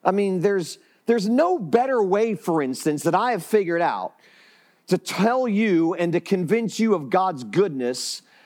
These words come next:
um, except to show you my badness and show you that in,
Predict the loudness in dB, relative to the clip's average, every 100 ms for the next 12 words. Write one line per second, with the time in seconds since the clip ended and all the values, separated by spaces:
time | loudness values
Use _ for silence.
0 | _ _ _ _ _ 0 0 0 -2 -6
1 | -12 -16 -20 _ _ -4 -4 0 0 0
2 | -2 -2 0 2 2 2 0 0 2 2
3 | 2 0 0 0 0 0 -2 -2 -4 -8
4 | -10 _ -2 -2 2 0 2 2 2 0
5 | 0 0